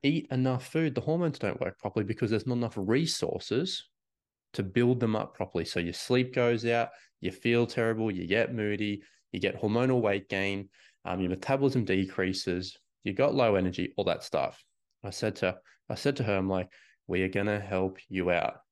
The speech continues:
We have got this. We're gonna make it simple. We're gonna make it easy." Weight loss has been made out to be complicated. It's really not that complicated. Like, it, it comes down to five things.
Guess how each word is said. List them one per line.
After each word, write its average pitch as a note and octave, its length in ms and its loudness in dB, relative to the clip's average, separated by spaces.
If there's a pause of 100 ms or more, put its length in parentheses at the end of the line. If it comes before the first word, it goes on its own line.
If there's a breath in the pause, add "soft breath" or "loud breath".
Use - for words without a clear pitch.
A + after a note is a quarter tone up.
(120)
We G2+ 80 2
have F#2+ 160 0
got F#2 240 -2
this. - 260 -6
We're G2 80 -2
gonna F#2+ 100 2
make F#2 160 0
it - 120 -6
simple. C#3 340 2
We're C3 80 4
gonna G#2+ 180 -2
make F#2+ 220 -2
it F#2+ 80 0
easy." F2+ 240 -2
Weight G#2 240 0
loss B2+ 300 0 (500 soft breath)
has G2 160 -2
been G#2 260 0
made A2+ 220 0
out A#2+ 140 0
to - 80 -12
be C3+ 100 2
complicated. B2+ 680 -4 (380)
It's G2 160 -4
really C#3 220 6
not C#3+ 160 4
that D3 180 0
complicated. B2+ 640 -4 (580 loud breath)
Like, G#2 140 2
it, - 140 -6
it - 100 -8
comes C#3 160 2
down C#3 120 6
to A#2+ 60 4
five C3 300 2
things. - 500 -4